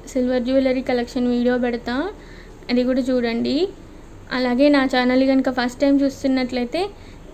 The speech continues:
సబ్స్క్రైబ్ చేసుకోండి. నా వీడియో కనుక మీకు ఏమైనా యూస్ఫుల్ అయి ఉంటే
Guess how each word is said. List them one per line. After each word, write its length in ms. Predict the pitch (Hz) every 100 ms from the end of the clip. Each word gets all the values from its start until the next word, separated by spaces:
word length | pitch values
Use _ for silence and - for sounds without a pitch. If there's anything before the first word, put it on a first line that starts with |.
| - -
సబ్స్క్రైబ్ 520 | 254 226 - 285 269
చేసుకోండి. 560 | 269 247 247 247 240 254 302 285
నా 120 | 254 247
వీడియో 320 | 240 247 254 269
కనుక 240 | 262 247
మీకు 280 | 269 262 254
ఏమైనా 320 | 240 240 247
యూస్ఫుల్ 420 | 247 247 - 247 247
అయి 140 | 247
ఉంటే 300 | 240 240 320